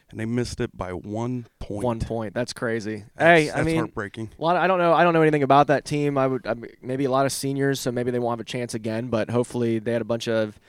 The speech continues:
Speaker 2: underclassmen
Speaker 1: Hey.
Speaker 2: that they can make, try to make another run next year.
Speaker 1: State title and ninth in the nation. Good job, boys.
Speaker 2: Love to see it. Uh, last thing here with local hockey, triple A Blue Jacket Ayo Adeniyi.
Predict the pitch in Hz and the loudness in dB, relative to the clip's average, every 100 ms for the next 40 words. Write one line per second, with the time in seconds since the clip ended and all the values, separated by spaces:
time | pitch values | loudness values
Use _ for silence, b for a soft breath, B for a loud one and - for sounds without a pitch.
0 | b b - 123 113 117 117 113 113 113 | b b -4 -2 -2 0 0 -2 -4 -4
1 | 107 113 113 110 - 117 110 113 107 113 | -4 -6 -6 -6 -4 -4 -4 -6 -6 -4
2 | 107 110 - 107 110 101 - 131 139 - | -4 -6 -4 -2 -2 -4 -6 -4 -4 -4
3 | 135 139 143 120 110 120 131 131 123 120 | -2 0 2 0 -2 -4 -6 -4 -2 -2
4 | 135 - 156 156 - _ _ _ - - | -4 -4 -4 -4 -8 _ _ _ -16 -8
5 | 117 113 113 101 90 98 92 104 127 123 | -6 -6 -8 -8 -8 -10 -10 -8 -8 -6
6 | 120 117 113 107 - b b b 139 151 | -6 -4 -2 -4 -8 b b b 8 10
7 | 151 160 170 - 170 160 160 156 151 156 | 10 8 6 6 4 6 6 6 6 6
8 | 156 156 143 147 - 151 147 - 180 170 | 6 6 8 8 8 6 4 2 2 4
9 | 151 139 156 143 147 - 143 - 131 156 | 4 4 -2 2 2 2 -2 2 6 6
10 | 156 151 143 120 110 135 175 180 175 170 | 8 8 6 2 0 0 0 0 0 0
11 | 202 | 0